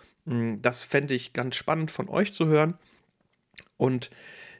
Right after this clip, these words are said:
dann, äh, freue ich mich total drauf, auch über Monkey Island zwei, der, wie ich finde, vieles noch besser macht und ein sehr, sehr würdiger Nachfolger ist.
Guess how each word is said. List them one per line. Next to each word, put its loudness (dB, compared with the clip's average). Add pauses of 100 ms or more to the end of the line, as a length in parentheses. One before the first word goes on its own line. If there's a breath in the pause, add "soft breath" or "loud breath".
dann, 2
äh, 0
freue 2
ich -2
mich -4
total 2
drauf, 0
auch 0
über 2
Monkey 0
Island 0
zwei, 2
der, 0
wie -2
ich -4
finde, 2
vieles -2
noch 0
besser 0
macht -4
und -4
ein -2
sehr, 0
sehr -2
würdiger 2
Nachfolger -2
ist. -8